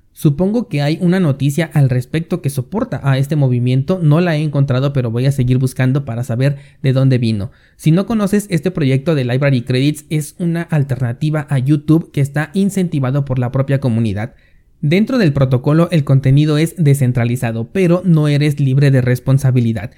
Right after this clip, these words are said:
que quiere decir que no vas a poder subir una película completa esperando no tener consecuencias por ello, o bien que la misma plataforma te lo pueda quitar para evitar problemas. De ahí en fuera vas a tener una libertad de expresión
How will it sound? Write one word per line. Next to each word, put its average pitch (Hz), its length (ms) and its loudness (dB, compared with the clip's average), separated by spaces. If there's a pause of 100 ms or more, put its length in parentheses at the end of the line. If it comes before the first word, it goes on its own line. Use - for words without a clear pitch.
(160)
que 143 120 -2
quiere 156 220 2
decir 170 320 0
que 147 100 -2
no 139 120 4
vas 151 160 0
a 170 80 -4
poder 131 240 0
subir 131 260 2
una 127 240 0
película 117 460 -4
completa 147 560 -2
esperando 139 480 0
no 135 100 0
tener 131 320 0
consecuencias 127 720 -2
por 120 180 -4
ello, 156 280 0 (340)
o 160 80 2
bien 214 240 2
que 180 100 2
la 131 140 2
misma 143 260 2
plataforma 135 560 0
te 135 80 -2
lo 117 160 -2
pueda 139 320 0
quitar 139 400 -2
para 127 180 0
evitar 123 380 -2
problemas. 113 480 -2
De 123 80 -2
ahí 139 180 2
en 147 100 0
fuera 139 180 2
vas 139 120 0
a 139 80 0
tener 131 220 -2
una 135 180 2
libertad 123 460 -2
de 127 100 -2
expresión 143 520 -4